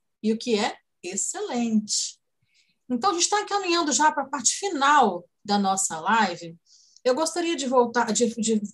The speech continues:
conversar com a, com a Letícia a respeito de um assunto bem interessante. É, o Senhor falou, né, por meio de Moisés, que além de celebrarem a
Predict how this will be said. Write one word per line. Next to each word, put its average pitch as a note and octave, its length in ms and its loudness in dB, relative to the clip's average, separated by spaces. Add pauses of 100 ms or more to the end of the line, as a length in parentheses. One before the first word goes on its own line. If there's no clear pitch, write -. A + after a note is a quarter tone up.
conversar A3+ 480 2
com A3 80 0
a, G3+ 100 2
com D4 100 -6
a F#3+ 40 -4
Letícia B3+ 520 -2
a - 20 0
respeito B3 360 -2
de A#3+ 80 -4
um C4+ 60 0
assunto C4+ 360 -4
bem C4+ 160 -2
interessante. A#3 880 -2 (840)
É, G#3 760 0 (520)
o D#4 80 -6
Senhor F4 380 2
falou, A3+ 600 4
né, C4 300 -2
por B3 120 -2
meio G#3+ 180 4
de F3+ 80 -6
Moisés, F#3+ 480 -2
que A#3 400 2 (300)
além C#4 540 4
de F4 120 -4
celebrarem G3+ 720 -2
a E3+ 140 -6